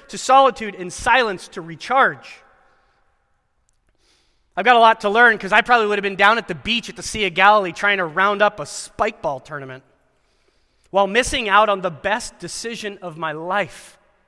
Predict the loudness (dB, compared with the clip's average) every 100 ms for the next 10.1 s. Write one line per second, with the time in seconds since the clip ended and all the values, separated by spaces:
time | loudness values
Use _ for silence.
0 | _ _ -16 -12 -10 -10 -10 -12 -16 _
1 | _ _ _ _ _ -20 -20 -18 -18 -18
2 | -20 -20 _ _ _ _ _ _ _ _
3 | _ _ _ _ _ _ _ _ -8 0
4 | 2 2 -2 -4 -10 -10 -8 -8 -8 -2
5 | 4 4 2 -4 -6 -6 4 6 6 2
6 | -6 -12 -8 -2 -2 -2 -4 -2 -2 -2
7 | -2 -2 -2 -8 -10 -12 -12 -14 _ _
8 | _ _ _ _ _ _ _ _ _ _
9 | _ _ _ _ _ _ -14 -2 0 0